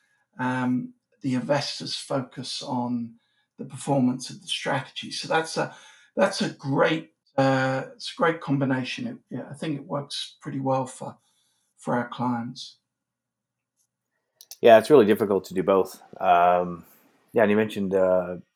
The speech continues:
Speaker 2: you're doing, so, so it's with, with a multi-asset fund. This is interesting. Is it, what kind of weighting do you have, like, per, for the different types of asset classes? And, uh, I don't know if after that Tyler wants to chime in on kind of his kind of weightings.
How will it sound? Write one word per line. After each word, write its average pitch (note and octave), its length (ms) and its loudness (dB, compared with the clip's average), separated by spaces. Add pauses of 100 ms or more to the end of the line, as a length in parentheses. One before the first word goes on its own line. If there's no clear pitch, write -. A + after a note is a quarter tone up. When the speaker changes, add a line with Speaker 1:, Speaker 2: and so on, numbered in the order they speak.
(100)
Speaker 2:
you're G#2 180 -4
doing, F#2+ 600 -4 (280)
so, - 160 -16 (220)
so D#4 160 -6
it's - 160 -4
with, C#4 140 -2 (140)
with A#3 140 2
a C3+ 40 6
multi-asset A2+ 640 4
fund. G#2+ 140 -4
This C3+ 80 -4
is B2 60 -4
interesting. B2 380 -2
Is G#2 120 4
it, A2 200 4 (500)
what G#3+ 160 -2
kind C4 140 4
of A2 200 4
weighting A2+ 600 4 (160)
do A2+ 60 -6
you A2 100 6
have, A2 280 4
like, G2 260 2
per, G#2 240 -4 (220)
for A2 100 -2
the G2+ 80 0
different G#2 260 -6
types G#2 180 -4
of F#2+ 100 -4
asset G#2+ 340 -4
classes? F2+ 480 -8
And, F2 320 -10
uh, F2+ 360 -8
I - 60 -12
don't G#2+ 100 -6
know G2+ 120 0
if F2 80 -8 (380)
after F#2+ 220 -6
that F#2 200 -2
Tyler F#2 260 -2
wants F2 240 -8
to E2 220 -8
chime F2+ 240 -8
in F2+ 60 -6
on F2+ 240 -8
kind F#2 160 -6
of F2 80 -10
his G2+ 360 -2 (840)
kind G2+ 180 2
of F2+ 80 4
weightings. F#2+ 360 0